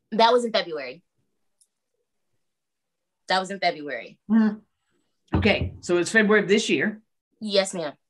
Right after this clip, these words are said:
Speaker 2: Okay, gotcha. So let's back. So have you been to court in Los Angeles, Sacramento, wherever, California, on that issue?
Speaker 1: On that issue,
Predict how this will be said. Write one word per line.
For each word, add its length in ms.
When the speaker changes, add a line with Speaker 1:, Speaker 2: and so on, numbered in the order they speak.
Speaker 2:
Okay, 320
gotcha. 220
So 360
let's 140
back. 300
So 180
have 300
you 180
been 300
to 160
court 560
in 500
Los 260
Angeles, 500
Sacramento, 1000
wherever, 760
California, 640
on 220
that 240
issue? 400
Speaker 1:
On 180
that 220
issue, 320